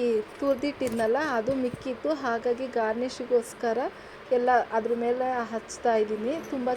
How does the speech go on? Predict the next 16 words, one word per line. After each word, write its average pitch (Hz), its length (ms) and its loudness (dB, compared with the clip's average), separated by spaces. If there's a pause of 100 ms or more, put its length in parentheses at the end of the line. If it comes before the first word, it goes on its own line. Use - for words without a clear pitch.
ಚೆನ್ನಾಗಿರುತ್ತೆ 240 720 0 (100)
ಫ್ಲೇವರು. 226 560 2 (3250)
ಇಷ್ಟೇ 523 260 2 (220)
ಸಿಂಪಲ್ಲಾಗೆ 277 680 2
ಕೃಷ್ಣ 254 240 -6 (120)
ಜನ್ಮಾಷ್ಟಮಿಲಿ 240 800 -2 (200)
ಏನಪ್ಪ 240 300 -2 (160)
ಸ್ವೀಟ್ 226 280 -2
ಮಾಡೋದು 214 460 0
ಅಂತ 214 140 -10
ಅಂದರೆ 214 260 -2 (100)
ಈ - 20 -4 (100)
ಥರ 220 120 0 (140)
ಅವಲಕ್ಕಿ 220 360 -2
ಲಡ್ಡು 214 300 -4 (100)
ಮಾಡಿಡಿ. 208 360 -4